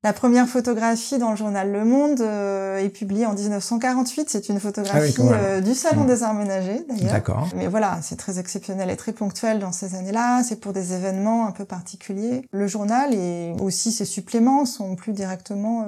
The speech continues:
Speaker 1: illustrés à partir de, de ces années quatre-vingts, lorsque le service se crée. Il se
Speaker 2: Mhm.
Speaker 1: crée presque, je dirais, suite à un besoin d'image. Donc, euh, le fonds, euh, court jusqu'au milieu des années deux mille.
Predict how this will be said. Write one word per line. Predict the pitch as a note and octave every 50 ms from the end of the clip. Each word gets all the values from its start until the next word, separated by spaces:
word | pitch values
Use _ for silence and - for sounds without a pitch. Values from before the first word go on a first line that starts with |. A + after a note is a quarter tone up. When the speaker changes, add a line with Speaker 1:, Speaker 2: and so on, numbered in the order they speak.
| -
Speaker 1:
illustrés | - G3+ F#3 F#3+ F#3 - - - - A#3+ A3+ A#3 A#3+
à | A#3 G3+
partir | - G3 F#3 D3 - - A3 G#3+ G#3
de, | F#3 F#3+ F#3 F3+ F3+
de | F3 F3
ces | F3 F3 - F#3+ F3+
années | F#3 F3+ F#3 F3+
quatre-vingts, | F3+ F#3 F3+ - G#3 F#3 G3 G#3
lorsque | G3+ D#3 - - -
le | F#3+ E3+ D#3+
service | - - F3+ E3 D#3+ F#3 G3 - - -
se | -
crée. | D#3 - - - A3 G#3 G#3 A3+ B3 A3 F3
Il | D3 C3+
se | -
Speaker 2:
Mhm. | A#2 F#2+
Speaker 1:
crée | F#2 A#2+ G#3 G3+
presque, | G3 - - F#3 - - - F#3+
je | E3 E3
dirais, | F3 F3 E3+ F#3 F3+
suite | - - - G3+ - -
à | D#3+
un | - - - E3
besoin | D#3+ E3+ F3 E3 F3+ G#3 B3 A#3+ A#3+ - - D#3
d'image. | F#3 A#3 A#3+ F#3+ E3 F3 F3 F3 - - - -
Donc, | F3+ F#3 F#3+ F#3 F#3 - G#3
euh, | G3 F#3+ F#3+ F#3 F#3
le | F#3 G3
fonds, | F#3 - - - B3 B3+ B3+ C4+ C4+ C4+ B3
euh, | A3
court | G#3 - - - D4+ F4 F4 C#4 B3 G#3+ G#3 G#3
jusqu'au | G3+ F#3+ A3+ A3 - - - - - A#3 G#3+ G#3 G3+ G3+ G3 G3 F#3+ F#3+ F#3+ F#3 F#3
milieu | F#3+ G#3 A#3+ B3+ A#3 A#3+ A#3+
des | A3 A3+ G3+ G#3+
années | G#3+ G#3 G#3
deux | F#3+ G3 F#3+
mille. | F#3+ G3+ B3 C4 G#3+ -